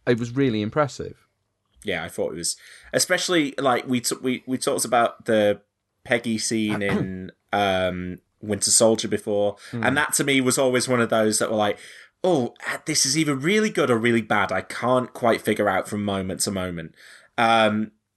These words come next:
Speaker 2: they've perfected it here. So, like,
Speaker 1: Mm.
Speaker 2: the Hulk stuff earlier, uh, like, throughout the movie and, and then Cap at the end, they've, uh, they're, they're doing some stuff that I don't think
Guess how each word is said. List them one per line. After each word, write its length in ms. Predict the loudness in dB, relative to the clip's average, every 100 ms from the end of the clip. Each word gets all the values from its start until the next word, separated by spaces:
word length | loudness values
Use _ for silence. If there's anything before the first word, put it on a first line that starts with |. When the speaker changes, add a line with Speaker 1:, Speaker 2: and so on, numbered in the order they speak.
| _ _ _ _ _ _ _ -2
Speaker 2:
they've 200 | -2 -2
perfected 560 | -8 0 0 0 -8 -6
it 120 | -6
here. 260 | -6 -6 -2
So, 160 | -2 2
like, 180 | 0
Speaker 1:
Mm. 40 | 0
Speaker 2:
the 60 |
Hulk 360 | -4 -2 -2 -2
stuff 320 | 0 0 0
earlier, 320 | 0 0 -2 -2
uh, 120 | 0
like, 200 | 0 0
throughout 300 | 0 2 2
the 80 | 0
movie 420 | -2 0 0 0
and, 200 | -2 -4
and 140 | -4 -4
then 100 | -6
Cap 280 | -8 -8 -8
at 60 |
the 120 | -2
end, 380 | 0 0 -4 -8 -14 -20 -20 -20 _ _ _ -16 -8 -8 -8 -6 0
they've, 400 | 2 0 -6 -2
uh, 140 | -2 0
they're, 200 | -2 -4
they're 200 | -2 -2
doing 340 | 0 0 0
some 180 | 0 -2
stuff 240 | 0 -2 0
that 100 | 2
I 80 |
don't 220 | 2 0 -2
think 260 | -6 -6